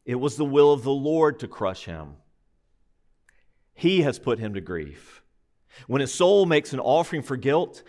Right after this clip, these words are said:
he shall see his offspring. He shall prolong his days. The will of the Lord shall prosper in his hand. Before I read any other verses, for those of you who are taking some notes or making some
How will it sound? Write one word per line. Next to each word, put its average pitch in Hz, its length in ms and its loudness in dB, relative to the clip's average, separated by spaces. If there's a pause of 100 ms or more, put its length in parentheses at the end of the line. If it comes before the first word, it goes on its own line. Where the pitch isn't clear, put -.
(160)
he 131 140 -8
shall 127 220 -4
see 190 400 -4
his 151 160 -4
offspring. 127 560 0 (160)
He 170 160 2
shall 180 360 2
prolong 160 400 2
his 131 140 -4
days. 117 400 0 (180)
The 131 140 2
will 190 460 2
of 151 180 -2
the 139 80 2
Lord 151 560 0
shall 151 320 -2
prosper 143 760 -2
in 107 80 -10
his 107 160 -14
hand. 92 300 -10 (960)
Before 180 240 6
I 202 60 6
read 175 160 2
any 175 120 0
other 139 160 0
verses, 120 560 -4
for 120 100 -8
those 139 220 0
of 139 60 -6
you 139 60 -4
who 135 160 -4
are 117 60 -8
taking 160 320 0
some 127 220 -8
notes 160 340 0
or 123 60 -4
making 143 320 -4
some 120 300 -10